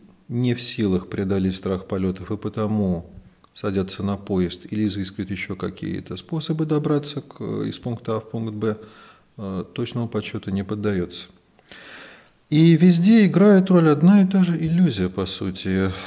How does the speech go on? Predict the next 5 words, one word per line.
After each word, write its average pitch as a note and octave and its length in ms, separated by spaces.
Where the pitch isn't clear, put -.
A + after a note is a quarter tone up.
Большинству E3 500
людей F3 260
кажется, E3 760
что C3 960
самолет — D3+ 720